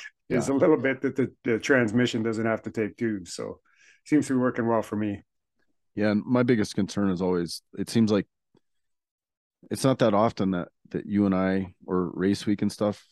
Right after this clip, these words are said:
Speaker 2: I mean, the automatic guys get away with it, but, you know, how often is the track prep, like, set on kill for radial setup?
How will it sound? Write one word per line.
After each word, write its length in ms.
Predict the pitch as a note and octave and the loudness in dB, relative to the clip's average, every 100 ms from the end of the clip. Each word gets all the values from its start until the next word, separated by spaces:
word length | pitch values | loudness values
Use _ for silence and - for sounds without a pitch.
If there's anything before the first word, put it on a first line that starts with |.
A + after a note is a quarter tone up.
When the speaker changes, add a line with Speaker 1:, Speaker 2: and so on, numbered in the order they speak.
| _ - _ _ _ _ E3 | _ -20 _ _ _ _ -12
Speaker 2:
I 40 | |
mean, 120 | E2+ | -8
the 80 | E2 | -4
automatic 480 | G2 G#2 F#2+ F#2 E2+ | 0 0 2 0 -2
guys 200 | D#2+ D#2+ | -4 -2
get 140 | E2 | -2
away 160 | D#2 E2 | -2 -2
with 140 | E2+ | -4
it, 100 | D2+ - | -8 -8
but, 140 | D#2 _ _ _ _ _ _ _ _ _ - | -10 _ _ _ _ _ _ _ _ _ -10
you 60 | |
know, 80 | E2 | -8
how 220 | - A#2+ | -2 2
often 300 | A2+ A2+ G#2+ | 4 2 2
is 100 | F#2 | 0
the 60 | E2 | -2
track 280 | - F2+ F2+ | -4 -4 -4
prep, 180 | - F#2+ - | -4 -4 -2
like, 180 | E2 - _ _ | -6 -6 _ _
set 200 | - G#2 | -6 -4
on 140 | E2+ D2 | -2 -4
kill 320 | - F#2+ E2 | -4 -2 -2
for 160 | - D#2 | -4 -4
radial 320 | D#2 D#2+ C2+ | -4 -4 -6
setup? 380 | - D#2 C#2 | -6 -6 -6